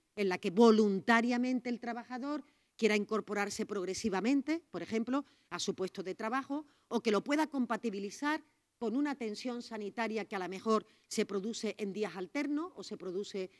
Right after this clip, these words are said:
en otras circunstancias, y me sorprende que ni siquiera tengamos capacidad de poder con tranquilidad, sin hacer exabruptos, discutir propuestas que llegarán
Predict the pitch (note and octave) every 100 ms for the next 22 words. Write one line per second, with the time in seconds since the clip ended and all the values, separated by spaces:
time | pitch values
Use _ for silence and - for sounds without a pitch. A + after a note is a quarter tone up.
0 | _ - F#3 F#3 G3+ - F4 A#3 C4 B3+
1 | - D4 D#4 - - A#3 B3 - F3+ D#3
2 | C4 A3 D#3 - _ _ _ _ _ -
3 | G3 G3 F#3+ F3 A3 A3 E3 A#3 C4 -
4 | A#3 G3 A#3+ - B3 A#3+ A#3+ G#3 A#3+ C#4+
5 | - _ - G3 F#3+ F#3 A#3 - A#3 B3
6 | C4+ A#3 G3+ F#3+ F#3 A#3+ C4+ D4 - _
7 | _ - G#3 F#3+ F3+ E3 D#3 D3 G#3 G3
8 | G3+ G3 C4+ - C#4 C#4+ D4 _ - F#3+
9 | - G#3 B3 - B3+ A#3 C#4 D4 - D#4
10 | E4+ _ _ _ - F#3 - F#3+ F3 F3+
11 | B3 D#4+